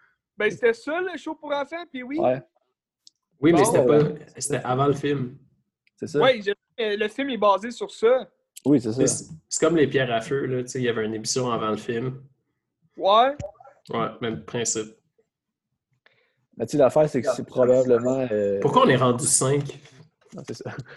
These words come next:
Speaker 3: Ok.
Speaker 2: Mais tu sais, la, l'affaire, c'est que tu vois un peu quand même le, le, les débuts de Tim Burton. Tu sais, t'as comme des choses déjantées comme tu vois après ça dans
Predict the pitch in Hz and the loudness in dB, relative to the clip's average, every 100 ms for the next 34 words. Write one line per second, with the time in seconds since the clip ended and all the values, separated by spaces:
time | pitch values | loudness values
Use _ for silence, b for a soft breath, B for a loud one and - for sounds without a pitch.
0 | B B B - 113 123 170 123 131 135 | B B B -4 -2 2 2 4 2 0
1 | 160 175 - 131 - - 135 135 175 151 | -2 -4 -6 -8 -6 -4 -2 4 6 4
2 | 156 170 139 151 120 113 117 113 127 131 | 2 2 0 2 4 4 2 2 2 2
3 | 135 165 139 139 131 127 151 147 135 120 | 4 2 0 2 4 4 4 -2 -2 -4
4 | 131 120 117 135 123 143 135 127 131 113 | -2 0 0 0 2 4 6 6 4 0
5 | 151 147 127 117 120 127 127 117 110 135 | -2 -2 -4 -6 0 0 2 0 -2 -2
6 | 123 110 | -2 -4